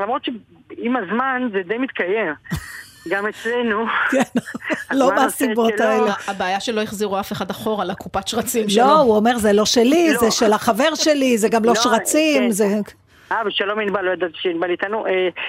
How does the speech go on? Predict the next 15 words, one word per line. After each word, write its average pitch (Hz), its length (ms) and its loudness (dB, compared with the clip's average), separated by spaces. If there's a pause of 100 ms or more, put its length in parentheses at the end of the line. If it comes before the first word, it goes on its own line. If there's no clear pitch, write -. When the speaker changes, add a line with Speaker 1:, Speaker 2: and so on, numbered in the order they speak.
(100)
Speaker 2:
מה 196 160 -2
Speaker 1:
אה, 185 60 -2
Speaker 2:
זאת 196 140 -2
אומרת? 196 220 -2
Speaker 1:
הדוגמה 214 260 -2
שהזכרתי 294 520 -4
קודם 277 680 -2
היא 196 100 -2
דוגמה 185 340 -2
טובה. 233 380 -2 (920)
לא 233 100 -2
ניכנס 302 380 -2
לזה 165 220 -2
עכשיו, - 340 -4
אבל 147 260 -2